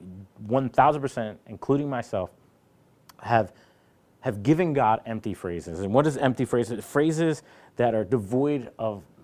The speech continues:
me being authentic, me really meaning it. We are not being real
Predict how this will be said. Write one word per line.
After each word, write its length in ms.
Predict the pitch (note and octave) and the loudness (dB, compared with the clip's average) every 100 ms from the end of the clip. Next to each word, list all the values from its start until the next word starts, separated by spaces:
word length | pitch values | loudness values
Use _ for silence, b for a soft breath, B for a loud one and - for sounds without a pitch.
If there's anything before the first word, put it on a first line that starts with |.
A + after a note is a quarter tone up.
| - | -10
me 180 | B2+ A#2+ | -8 -4
being 240 | A#2+ A2+ | -4 -4
authentic, 760 | A2+ A2 - G2 - F#2 - G#2 | -6 -6 -6 -12 -10 -14 -12 -6
me 200 | C#3 D3+ | -4 -2
really 520 | C#3 D3 D3 C#3 B2+ | -2 -2 0 -2 -4
meaning 640 | A2+ A#2+ C#3 C#3+ B2+ G#2+ - | -6 -4 -2 -2 -2 -4 -8
it. 420 | G#2+ - - - b b b b | -12 -12 -18 -20 b b b b
We 360 | G2+ C3+ D3+ - | -2 0 0 -4
are 120 | G#2+ | -6
not 400 | A2+ D3 C3+ - D3 | -2 -2 -2 -6 -6
being 400 | C#3+ B2+ A2+ A2 | -4 -6 -6 -2
real 480 | A#2+ G#2+ A#2+ D#3+ | -2 0 -2 -4